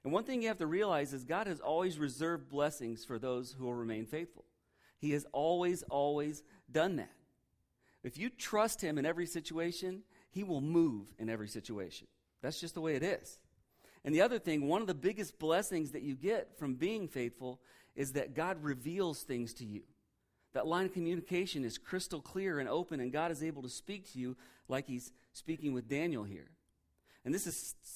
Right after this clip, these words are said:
I mean, still true today, and it's so true, because the only way you're actually gonna ever understand God's word and understand God's ways is to ask for that revelation from him. You see, God sent an angel to reveal what was gonna happen to Daniel.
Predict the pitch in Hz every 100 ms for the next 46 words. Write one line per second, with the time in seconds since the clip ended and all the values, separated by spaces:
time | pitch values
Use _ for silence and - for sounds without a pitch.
0 | - 147 147 120 - 190 214 214 - 214
1 | 175 151 165 117 - 131 - - 208 220
2 | - 127 113 123 147 127 - - 165 170
3 | 240 254 220 214 185 175 180 180 165 135
4 | 147 156 135 156 151 - 147 147 135 135
5 | 127 120 127 139 139 - 113 123 139 127
6 | 139 131 120 120 117 113 107 110 131 147
7 | - - _ _ _ _ _ _ - 196
8 | - - 147 165 - 143 139 135 135 131
9 | 131 127 117 104 101 101 - _ _ _
10 | _ _ _ _ _ _ 135 - 160 165
11 | 196 196 180 156 170 147 139 135 123 123
12 | 180 175 143 - 135 127 127 135 143 110
13 | 107 98 90